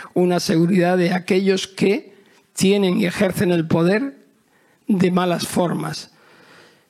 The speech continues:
Y, en definitiva, buscan silenciar, y hasta cierto punto lo han conseguido,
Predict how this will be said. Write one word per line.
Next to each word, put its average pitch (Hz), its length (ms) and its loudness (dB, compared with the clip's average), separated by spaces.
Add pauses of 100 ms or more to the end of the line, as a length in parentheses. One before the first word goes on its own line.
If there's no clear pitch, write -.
(200)
Y, 214 120 2
en 196 100 2
definitiva, 190 800 0 (500)
buscan 196 800 0
silenciar, 196 1080 0 (760)
y 185 140 0
hasta - 240 -6
cierto 180 400 -2
punto 190 340 0
lo 156 120 -2
han 156 140 -4
conseguido, 175 840 0